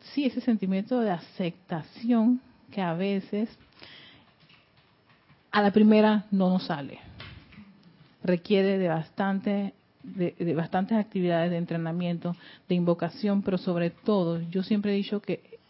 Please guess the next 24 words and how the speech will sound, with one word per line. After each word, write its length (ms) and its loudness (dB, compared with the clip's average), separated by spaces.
toda 200 4
la 120 4
teoría 440 0
siempre 280 2
se 140 -2
complementa 600 -2
con 140 -4
la 120 -2
práctica. 580 -8
Si 120 -4
no 180 0
hay 160 0
esa, 360 -2
e-, 180 -2
ese 260 -2
momentum, 680 0
ese, 300 -2
esa, 360 -2
esa 360 -2
situación 720 -2
que 120 -2
te 120 -2
permita 380 0
comprender 680 -2